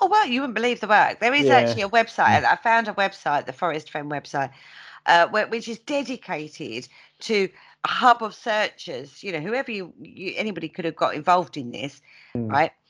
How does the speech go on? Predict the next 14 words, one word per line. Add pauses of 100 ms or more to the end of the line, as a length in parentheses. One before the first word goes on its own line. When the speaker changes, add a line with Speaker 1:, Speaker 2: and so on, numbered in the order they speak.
(420)
Speaker 1:
to
try
and
solve
the
puzzle. (1120)
Speaker 2:
Yeah. (480)
Speaker 1:
They
were
collaborating,
and
there
was
groups.